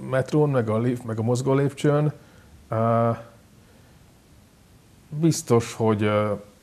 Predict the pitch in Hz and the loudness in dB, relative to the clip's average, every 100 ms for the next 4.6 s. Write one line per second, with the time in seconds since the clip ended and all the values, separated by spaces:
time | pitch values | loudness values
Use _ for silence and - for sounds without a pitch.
0 | - - - - - - - 127 120 110 | -20 -20 -20 -20 -20 -14 -8 0 2 2
1 | 104 104 104 104 - 101 101 107 107 104 | 0 -4 -6 -6 -2 -2 -2 -4 -2 -2
2 | 104 101 95 95 - - - - 107 101 | -2 0 -2 -4 -12 -20 -20 -8 -4 -2
3 | 101 104 104 101 - 107 104 104 104 101 | 0 0 0 -4 -4 -2 -2 0 0 0
4 | 107 104 104 98 - | 0 -2 -2 -6 -8